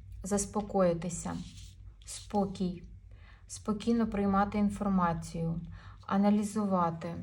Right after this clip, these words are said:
а, заспокоїтися, подбати про свій комфорт, фізичний, фінансовий, душевний, моральний.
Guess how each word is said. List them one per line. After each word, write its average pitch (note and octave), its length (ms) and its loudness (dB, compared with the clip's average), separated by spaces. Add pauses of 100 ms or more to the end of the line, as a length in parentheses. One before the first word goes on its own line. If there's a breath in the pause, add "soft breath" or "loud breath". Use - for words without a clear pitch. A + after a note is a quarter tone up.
(960 soft breath)
а, F3 1160 2
заспокоїтися, F3+ 1160 0
подбати F#3+ 580 4
про A3+ 200 -2
свій G#3 260 -2
комфорт, G3+ 880 -2
фізичний, G3 1120 -2
фінансовий, F3+ 1300 2 (600 loud breath)
душевний, F#3 880 2
моральний. F3 1080 2